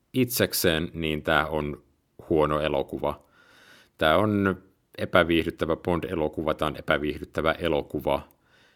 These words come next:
Ja Elät vain kahdesti oli jo tehty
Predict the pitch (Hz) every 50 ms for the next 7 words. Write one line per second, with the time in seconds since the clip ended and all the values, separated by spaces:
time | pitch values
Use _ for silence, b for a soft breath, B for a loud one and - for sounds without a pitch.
0 | _ _ _ _ - 78 73 73 71 71 69 71 71 73 73 - - _ _ _
1 | _ _ _ _ _ _ _ _ _ _ _ _ _ _ _ b b b b b
2 | b b b b b - _ _ _ _ _ _ _ _ _ - - 123 120 117
3 | 117 110 107 - - 107 101 95 92 - 104 104 101 101 82 87 85 - - 85
4 | 82 82 82 82 80 78 76 - - 82 78 73 - - - 78 76 -